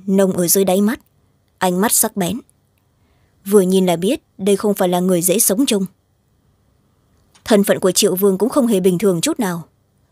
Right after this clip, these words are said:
Mẫu thân của y lại là vị quý phi được hoàng đế sủng ái nhất. Thế lực mẫu tộc quý phi cũng rất mạnh.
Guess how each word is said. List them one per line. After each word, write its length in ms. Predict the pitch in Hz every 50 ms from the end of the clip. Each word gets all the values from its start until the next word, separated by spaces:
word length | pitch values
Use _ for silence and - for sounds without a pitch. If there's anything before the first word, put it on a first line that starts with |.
| _ _ _
Mẫu 220 | _ 196 190 196 233
thân 240 | - 254 214 196 185
của 80 | 190
y 260 | 175 - 202 196 196
lại 160 | 185 185 180 185
là 140 | 185 175
vị 180 | 165 175 196 - -
quý 180 | - 185 202 262 -
phi 140 | 247 226
được 160 | 202 185 165 -
hoàng 220 | 202 185 170 165
đế 160 | 175 175 202
sủng 220 | 254 - 233 185 -
ái 180 | 175 175 185
nhất. 180 | 202 214 277 - _ _ _ _ _ _ _ _ _ _ _ _
Thế 180 | - - 190 208
lực 220 | 254 233 190 -
mẫu 200 | 196 180 175 233
tộc 180 | - - 175 - _
quý 160 | 196 180 214
phi 180 | - 233 202
cũng 200 | 180 - 185 202
rất 160 | 196 196 208 269
mạnh. 180 | 208 175 160